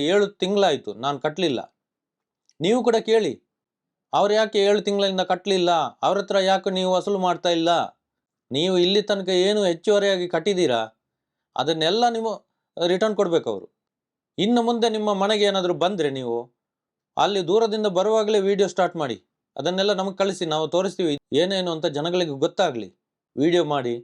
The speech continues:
ಅವ್ರು ಕೂಡ ಮಾಡ್ಲಿ, ತೊಂದ್ರೆ ಇಲ್ಲ. ಮತ್ತೆ ಹೇಳ್ತಾರೆ ಅವರು, "ಕಟ್ ಮಾಡಿದ್ದಾರೆ, ಕಟ್ ಮಾಡಿದ್ದಾನೆ" ಅಂತ ಹೇಳ್ತಾರೆ.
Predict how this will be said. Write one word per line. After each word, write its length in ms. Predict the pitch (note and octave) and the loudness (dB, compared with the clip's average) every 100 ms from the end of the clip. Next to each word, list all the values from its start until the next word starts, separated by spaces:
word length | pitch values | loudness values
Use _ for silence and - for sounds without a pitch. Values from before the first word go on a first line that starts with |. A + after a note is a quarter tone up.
| _ _ - | _ _ -4
ಅವ್ರು 220 | C3 E3+ | 0 0
ಕೂಡ 120 | F3 | 0
ಮಾಡ್ಲಿ, 400 | E3+ D3+ C#3+ A2+ | -2 -2 -4 -6
ತೊಂದ್ರೆ 380 | F#2 - C#3+ D#3+ | -10 -10 -2 0
ಇಲ್ಲ. 140 | C3 A2 F2+ A2 | 0 -2 -10 -10
ಮತ್ತೆ 180 | C3 E3 | -2 0
ಹೇಳ್ತಾರೆ 340 | F3+ F3+ D#3+ | 0 0 -2
ಅವರು, 160 | B2+ A2 | -2 -4
"ಕಟ್ 200 | D#3 F#3+ | -4 -2
ಮಾಡಿದ್ದಾರೆ, 360 | E3+ D#3+ D#3+ | -2 0 -2
ಕಟ್ 220 | D#3+ D#3+ | -2 -6
ಮಾಡಿದ್ದಾನೆ" 400 | F3+ D#3+ C#3+ C#3 | -2 -2 -2 -4
ಅಂತ 140 | C3 C3 | -6 -4
ಹೇಳ್ತಾರೆ. 400 | C3 A#2 G2 | -4 -4 -10